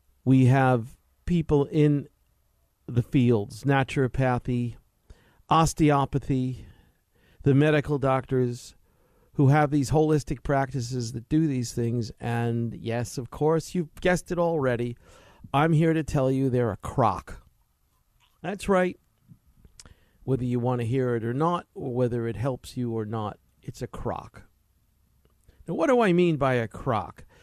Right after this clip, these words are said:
Well, it's not that it doesn't help a little. It's that it leaves you hanging and in a position where to get therapy, you're gonna be addicted to these therapies.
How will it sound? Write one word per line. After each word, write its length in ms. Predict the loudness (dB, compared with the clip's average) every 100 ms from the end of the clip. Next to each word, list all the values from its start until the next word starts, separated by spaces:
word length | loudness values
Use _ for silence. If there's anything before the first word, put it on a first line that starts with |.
| _ _ _
Well, 320 | 2 2 0 _ _
it's 200 | -4 -2
not 200 | 0 0
that 160 | -2 -8
it 120 | -6 -4
doesn't 300 | -2 0 2
help 300 | 2 0 0
a 60 |
little. 480 | 2 2 2 -2 -8 _ _ _ -8
It's 180 | -6 0
that 260 | 0 0 2
it 240 | 0 0
leaves 400 | -2 -2 -4 -4
you 160 | 0 0
hanging 760 | 0 0 2 0 -2 -6 -14 -20 _ _ _ _ _ _
and 380 | 2 4 2 0 -4 0
in 160 | 2
a 40 | 2
position 600 | -2 0 0 0 -2 2
where 320 | 2 2 0 _ _ -20 -8
to 100 | -2
get 280 | 0 0 -4
therapy, 800 | 0 2 4 2 0 -2 -4 -10 _ _ _ _ _ _ _ _ _ _ _ -4
you're 180 | 0 2
gonna 220 | 2 2
be 400 | 2 0 -2 -10 _ _ -6
addicted 840 | -6 _ 2 2 _ 0 0 0
to 120 | -4
these 280 | -2 -4 -4
therapies. 760 | -4 -4 -6 -12 -18 -16 -18